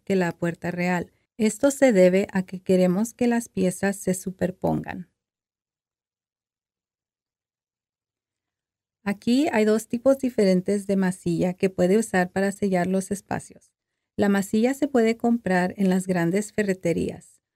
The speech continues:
Un tipo de sellador de pato o otro tipo de masilla para conductos. La masilla R D C se utiliza para conductos. Ahora póngase los guantes y abra la lata de la masilla.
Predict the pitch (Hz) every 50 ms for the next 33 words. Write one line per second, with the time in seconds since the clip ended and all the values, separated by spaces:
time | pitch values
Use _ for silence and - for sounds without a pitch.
0 | _ _ _ _ - 190 233 262 269 - 269 269 - 269 277 285 277 - - 254
1 | 240 233 220 214 190 180 180 190 190 196 190 190 - 170 165 165 - 208 226 247
2 | - - - 202 180 175 180 - 208 220 226 - 165 165 - - 202 202 220 220
3 | 220 226 - - - 170 165 165 175 185 - 185 185 180 180 _ - 170 156 160
4 | 160 - _ - 160 - _ _ _ _ _ _ _ _ _ _ _ _ _ _
5 | _ _ - 208 202 202 202 202 196 - - 220 220 254 277 285 - - - 208
6 | 202 202 208 226 247 247 254 262 254 - - 175 165 160 175 190 190 _ - -
7 | 190 185 185 - 180 180 170 185 - - 208 208 - 220 214 214 208 208 - 202
8 | 202 196 180 165 170 - - 170 - - - - _ _ _ _ _ _ _ -
9 | 185 185 185 190 202 233 240 240 - 214 208 202 220 233 - 269 277 277 285 277
10 | - 208 190 180 180 - - 185 196 196 - - _ _ - 190 190 185 185 185
11 | 180 185 196 208 226 233 240 226 185 180 - 185 185 185 190 185 185 180 180 185
12 | 185 185 - 240 233 196 170 - -